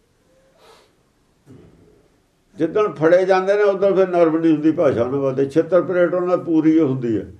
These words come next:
ਭਗਤ ਕਹਿੰਦੇ ਨੇ, ਕਬੀਰ ਨੇ ਕਹਿ ਦਿੱਤਾ, "ਸੰਤਾਂ ਮਾਨੋ ਦੂਤਾਂ ਡਾਲੋ, ਇਹ ਕੁਟਵਾਰੀ ਮੇਰੀ।"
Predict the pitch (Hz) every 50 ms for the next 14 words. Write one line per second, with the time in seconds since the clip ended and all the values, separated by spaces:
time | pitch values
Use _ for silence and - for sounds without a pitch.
0 | _ _ _ _ _ _ _ _ _ _ _ _ _ _ _ _ _ _ _ _
1 | _ _ _ - 165 165 160 - 165 170 190 202 202 208 208 208 - 214 - -
2 | _ _ _ - - _ _ _ _ _ 123 123 151 170 208 220 233 240 240 202
3 | 214 208 202 190 196 - 143 135 131 123 117 107 - - _ _ _ _ _ -
4 | 170 175 175 156 160 - 202 202 202 202 196 190 190 190 185 185 190 190 185 180
5 | 165 175 180 175 175 - - 170 170 165 160 156 156 151 156 156 151 151 151 147
6 | 151 156 151 - 143 147 135 135 131 131 131 131 131 139 135 131 117 120 120 117
7 | 117 123 131 120 107 92 90